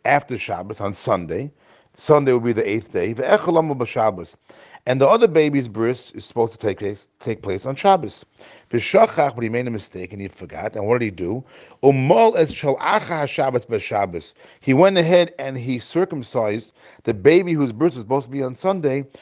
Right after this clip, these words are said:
He circumcised the baby accidentally the day before on Shabbos. By Shabbos he did it. Says the Mishnah Chayev, he is required, obligated to bring a korban chatas, a sin offering,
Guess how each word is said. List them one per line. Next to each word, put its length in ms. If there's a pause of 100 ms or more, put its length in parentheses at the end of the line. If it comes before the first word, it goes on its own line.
(140)
He 140
circumcised 680
the 80
baby 560
accidentally 560
the 100
day 220
before 680
on 200
Shabbos. 640 (400)
By 100
Shabbos 400
he 60
did 180
it. 160 (220)
Says 220
the 80
Mishnah 340
Chayev, 440
he 120
is 180 (240)
required, 840 (540)
obligated 560
to 80
bring 320
a 80
korban 360
chatas, 420
a 60
sin 260
offering, 580